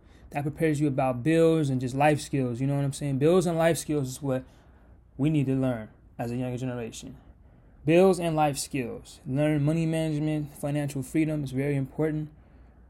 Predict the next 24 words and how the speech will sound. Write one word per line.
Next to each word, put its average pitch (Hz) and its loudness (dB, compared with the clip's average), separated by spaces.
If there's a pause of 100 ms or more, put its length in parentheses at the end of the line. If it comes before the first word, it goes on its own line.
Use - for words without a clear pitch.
(120)
because 135 0
at 127 -6
the 131 -10
end 143 -2
of 143 0
the 139 0
day, 143 2
that's 135 0
the - -12
only 143 -4
way 139 0
you're 135 0
really 131 0
free. 135 -2 (680)
You're 151 0
only 165 0
free 165 0
from 147 -4
financial 147 -4 (300)
stability. 135 -2 (460)
You're 139 -2
not 175 2
free 180 4
from 147 -2